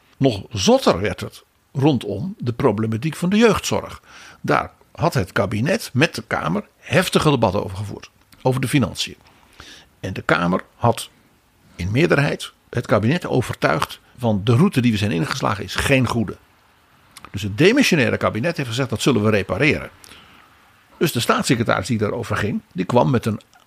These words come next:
nieuw voorstel, dat hij dus met minister Kaag van Financiën had uitonderhandeld. En de rest van het kabinet zei, "Doe dat. Vijfhonderd miljoen extra voor de jeugdzorg." En wat zei dus de P V V?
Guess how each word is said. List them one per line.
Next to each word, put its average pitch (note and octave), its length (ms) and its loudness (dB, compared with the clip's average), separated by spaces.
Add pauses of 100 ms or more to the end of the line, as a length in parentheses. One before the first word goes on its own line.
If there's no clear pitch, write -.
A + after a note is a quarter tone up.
(140)
nieuw F#3 320 4
voorstel, D#3+ 680 0 (100)
dat F#2 220 -12
hij A2+ 80 -12
dus G2+ 120 -12
met G2+ 220 -10
minister A#2 300 -4
Kaag - 260 0
van G2 120 -6
Financiën A#2+ 460 -2
had G2 180 -8
uitonderhandeld. E3+ 800 0 (420)
En G#2 140 -8
de C#3 80 -2
rest E3 140 2
van C3 100 0
het A2 80 -6
kabinet A#2+ 280 0
zei, G2 200 -4
"Doe C3+ 140 6
dat. D2+ 240 -2 (460)
Vijfhonderd E3+ 640 0
miljoen A#2+ 420 2
extra A2+ 460 -2
voor - 160 -8
de A#2 60 -4
jeugdzorg." - 520 -8 (1500)
En C#4+ 140 -2
wat F#3+ 140 2
zei C3 220 2
dus G#2+ 280 -6 (100)
de A#2+ 120 -8
P - 200 0
V G#2+ 140 -6
V? - 260 -6